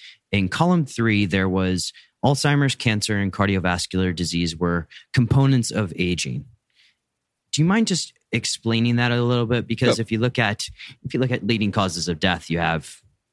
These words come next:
Speaker 1: basically m-, most of them right there.
Speaker 2: Right. I mean, what is a cause of death?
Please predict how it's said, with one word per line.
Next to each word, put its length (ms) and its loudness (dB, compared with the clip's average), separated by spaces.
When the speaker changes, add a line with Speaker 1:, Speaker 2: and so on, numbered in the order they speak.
Speaker 1:
basically 480 0
m-, 220 0
most 320 2
of 80 0
them 120 0
right 160 -2
there. 200 -6
Speaker 2:
Right. 180 0
I 60 -2
mean, 220 -2
what 200 0
is 140 2
a 100 -2
cause 460 0
of 100 -6
death? 340 -8